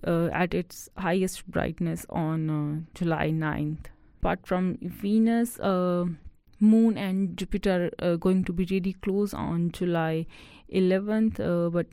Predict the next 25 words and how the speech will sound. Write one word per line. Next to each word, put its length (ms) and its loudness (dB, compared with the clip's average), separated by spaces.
uh, 220 0
that's 300 -4
only 180 -2
possible 460 -4
if 180 -8
you 500 -4
stay 380 -4
awake 400 -2
till 220 -6
really 400 -2
late 300 -4
in 100 -4
the 120 -4
night. 540 -4
Also, 240 0
Moon 560 2
and, 460 -2
uh, 320 -2
Mars 420 -2
are 260 0
going 320 -2
to 120 -6
be 300 -4
really 380 -2
close, 420 -2